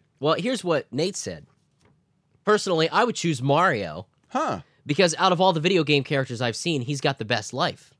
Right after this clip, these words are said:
Speaker 1: Kinda going with what you're saying.
Speaker 2: Yeah.
Speaker 1: Here's why. He's rich. Constantly finds coins during his levels.
Speaker 2: See.
Speaker 1: I get excited when I find a penny in a parking lot.
Speaker 2: <laughs>
Speaker 1: And he gets that feeling all the time. He's got a killer mustache.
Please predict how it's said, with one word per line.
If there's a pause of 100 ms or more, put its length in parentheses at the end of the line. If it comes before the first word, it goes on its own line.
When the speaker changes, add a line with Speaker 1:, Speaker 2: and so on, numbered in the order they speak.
(220)
Speaker 1:
Kinda
going
with
what
you're
saying.
Speaker 2:
Yeah. (220)
Speaker 1:
Here's
why. (380)
He's
rich. (340)
Constantly
finds
coins
during
his (260)
levels.
Speaker 2:
See.
Speaker 1:
I
get
excited
when
I
find
a
penny
in
a
parking
lot.
Speaker 2:
<laughs>
Speaker 1:
And
he
gets
that
feeling
all
the
time. (920)
He's
got
a
killer
mustache.